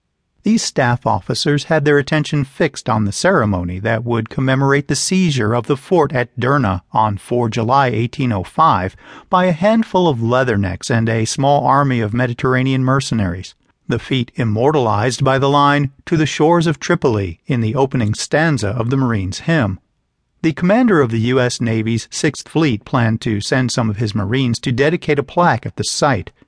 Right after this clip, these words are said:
still known to the locals as the American Fort, heralding that occasion as the first return of Marines to the scene of this triumph. In short, no one in the Marine Corps anticipated that within two months' time,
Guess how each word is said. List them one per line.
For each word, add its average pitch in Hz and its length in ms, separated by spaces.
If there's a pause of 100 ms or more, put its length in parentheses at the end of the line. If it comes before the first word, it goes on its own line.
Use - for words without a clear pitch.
still 208 280
known 143 300
to 135 100
the 107 120
locals 117 480
as 101 240
the 107 140
American 110 460
Fort, 113 460 (280)
heralding 151 480
that 101 200
occasion 110 520
as 139 180
the 151 140
first 190 340
return 143 340
of 131 120
Marines 113 640
to 135 120
the 123 140
scene 180 400
of 101 160
this 117 240
triumph. 101 640 (580)
In 95 200
short, 143 440 (140)
no 135 240
one 202 180
in 185 80
the 170 60
Marine 143 400
Corps 143 400
anticipated 120 1080
that 117 180
within 139 360
two 180 280
months' 151 340
time, 98 460